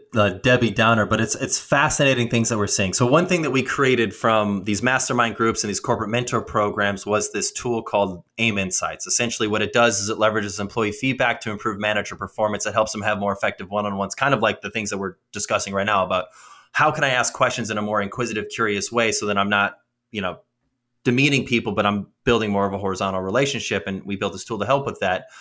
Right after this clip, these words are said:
But one of the things that we measure are task performance, so one's own self-perception, a direct report's own self-perception of their own ability to get things done, and then team productivity,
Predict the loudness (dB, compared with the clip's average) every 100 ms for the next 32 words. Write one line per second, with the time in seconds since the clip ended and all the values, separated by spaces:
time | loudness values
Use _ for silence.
0 | -20 -14 0 2 4 2 2 0 -2 -2
1 | -2 -2 -2 0 0 0 -2 -12 -20 _
2 | 4 6 6 6 6 2 -2 0 2 0
3 | -4 -4 0 0 0 -6 -8 0 0 2
4 | 2 2 0 2 4 2 2 -2 2 0
5 | 0 -2 2 2 2 0 0 0 2 0
6 | 0 -2 0 0 -2 -2 -2 -2 -2 -2
7 | -2 0 0 -2 -2 -4 -4 -6 -6 -4
8 | -4 -4 -8 _ _ _ -2 0 2 2
9 | 4 0 -2 -2 0 2 2 0 0 -4
10 | -4 -8